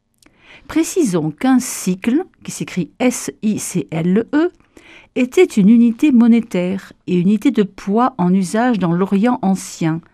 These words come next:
dont la valeur était changeante selon les pays et les époques.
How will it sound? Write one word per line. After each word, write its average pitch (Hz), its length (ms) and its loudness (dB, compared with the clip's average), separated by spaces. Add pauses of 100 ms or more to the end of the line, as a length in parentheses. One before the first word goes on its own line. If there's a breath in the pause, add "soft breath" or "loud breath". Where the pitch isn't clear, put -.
(460 soft breath)
dont 170 160 -2
la 165 100 -2
valeur 208 560 0
était 170 240 -6
changeante 196 800 -2
selon 175 380 -2
les 160 120 -4
pays 208 480 -4
et 226 60 -4
les 202 180 0
époques. - 460 -12